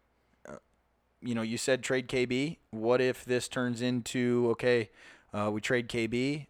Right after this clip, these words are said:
we trade, or we, we don't trade, but we get rid of Madden. God forbid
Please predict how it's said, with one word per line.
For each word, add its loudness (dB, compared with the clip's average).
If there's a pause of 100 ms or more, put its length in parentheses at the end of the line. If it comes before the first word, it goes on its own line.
we -4
trade, 0
or -4
we, -4 (100)
we -4
don't -6
trade, -4
but -6
we -4
get 0
rid 2
of -2
Madden. 0 (1700)
God -2
forbid 2